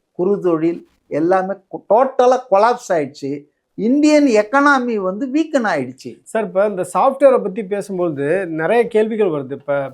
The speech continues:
Speaker 2: பி எம் கேர் ஃபண்ட் வந்து அதுவும் அப்படிதான் வந்து வசூல் பண்ணாங்க. அப்புறம் ஆரோக்கிய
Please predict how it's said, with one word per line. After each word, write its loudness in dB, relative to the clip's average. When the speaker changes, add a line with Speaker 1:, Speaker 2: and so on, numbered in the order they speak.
Speaker 2:
பி -6
எம் -2
கேர் -2
ஃபண்ட் -6
வந்து -6
அதுவும் 0
அப்படிதான் -4
வந்து -8
வசூல் -10
பண்ணாங்க. -8
அப்புறம் -2
ஆரோக்கிய 0